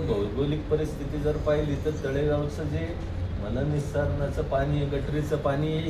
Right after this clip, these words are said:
हे पवनेकडे जातच नाहीये. हे सगळेच्या सगळं, म्हणजे, रोजचं तीन कोटी लिटर पाणी हे इंद्रायणीत जातंय,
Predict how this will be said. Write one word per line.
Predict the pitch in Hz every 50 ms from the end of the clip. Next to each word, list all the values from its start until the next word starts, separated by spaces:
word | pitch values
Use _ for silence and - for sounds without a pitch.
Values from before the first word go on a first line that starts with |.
| - -
हे | - 117 131 156 175 180 - -
पवनेकडे | 139 131 139 151 151 156 160 156 - 160 170 175
जातच | 170 175 175 170 - 196 165 165
नाहीये. | 175 175 175 160 139 120 - - - - - - - - - - - - -
हे | 127
सगळेच्या | 127 - - 120 127 139 151 160 151 - 165 156
सगळं, | 151 - 156 131 127 147 156 139 - - - - - - - -
म्हणजे, | - 123 123 139 156
रोजचं | 151 143 147 - - - 160 160 147 -
तीन | - 156 156 156 -
कोटी | - 160 160 151 151 156 160
लिटर | 156 156 156 - 139 - - -
पाणी | 151 143 147 151 170 175
हे | 170 156 120 117 120 135 156 185 190 - - 127
इंद्रायणीत | 127 135 139 143 147 156 156 156 160 165 156 147 -
जातंय, | - 147 143 143 - 151 160 180